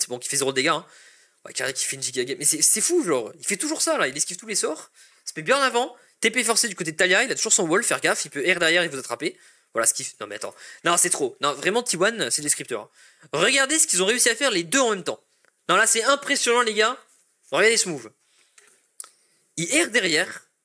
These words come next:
et pendant la vitesse de l'ulti de Talia, Karya touche bien son Q, Gumayusi, Z ici.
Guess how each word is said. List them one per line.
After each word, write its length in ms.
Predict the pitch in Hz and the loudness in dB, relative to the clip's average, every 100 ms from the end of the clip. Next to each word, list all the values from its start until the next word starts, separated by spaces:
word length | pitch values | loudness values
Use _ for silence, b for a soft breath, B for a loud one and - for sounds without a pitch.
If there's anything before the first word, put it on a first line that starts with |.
| _ _ _ _ - | _ _ _ _ -8
et 120 | 165 | -6
pendant 720 | - 302 311 294 277 226 - _ _ _ _ _ _ _ _ _ _ _ _ _ _ _ - | 0 0 2 2 0 -2 -12 _ _ _ _ _ _ _ _ _ _ _ _ _ _ _ -4
la 180 | 165 175 | 2 2
vitesse 720 | 180 277 269 240 - 165 135 | 0 0 2 4 2 -4 -8
de 160 | 143 | -6
l'ulti 320 | 160 240 226 214 | -4 -6 -6 -2
de 60 | |
Talia, 380 | 208 175 180 - - _ _ _ - | 0 2 0 -2 -14 _ _ _ -6
Karya 420 | - 247 254 233 - _ _ | 0 2 2 0 -6 _ _
touche 180 | - 156 | -12 -6
bien 180 | 139 294 | 0 0
son 180 | 277 214 | 0 -4
Q, 200 | - 196 _ _ _ - | -6 -10 _ _ _ -14
Gumayusi, 520 | 143 277 311 285 277 | -2 2 4 4 2
Z 100 | 196 285 | 2 0
ici. 320 | 269 - 247 | 2 2 0